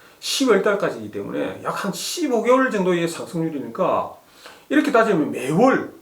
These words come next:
매월 거의 한 삼 퍼센트 정도 상승률을 기록을 하는 거거든요. 사억 오천, 사억 사억 팔천 정도 하던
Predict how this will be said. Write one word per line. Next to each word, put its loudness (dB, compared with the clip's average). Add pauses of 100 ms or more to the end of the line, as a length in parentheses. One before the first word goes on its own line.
매월 0
거의 -6
한 -4
삼 -8
퍼센트 -4
정도 -4
상승률을 -6
기록을 -12
하는 -10
거거든요. -10
사억 0
오천, -4
사억 0
사억 -4
팔천 -6
정도 -4
하던 -8